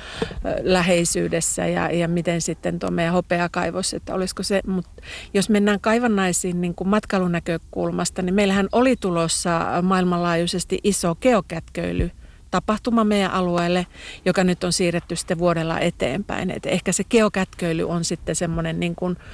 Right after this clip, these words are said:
ö, helpompi matkailumuoto mennä näihin, näihin maa-, maaperäaineisiin käsiksi.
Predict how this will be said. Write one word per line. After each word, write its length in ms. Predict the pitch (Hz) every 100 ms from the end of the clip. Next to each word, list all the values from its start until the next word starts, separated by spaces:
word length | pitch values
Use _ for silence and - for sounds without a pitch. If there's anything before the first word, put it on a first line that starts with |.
| - - - -
ö, 180 | - 196 - - -
helpompi 460 | 196 220 214 175 165
matkailumuoto 920 | 170 180 - 175 165 160 160 - 180 -
mennä 420 | 175 185 175 165 - -
näihin, 480 | 175 165 165 175 - - - -
näihin 280 | 185 175 180
maa-, 420 | 190 208 175 165
maaperäaineisiin 1300 | 196 196 202 170 180 165 165 175 165 165 165 - 160 160
käsiksi. 540 | 170 170 170 - -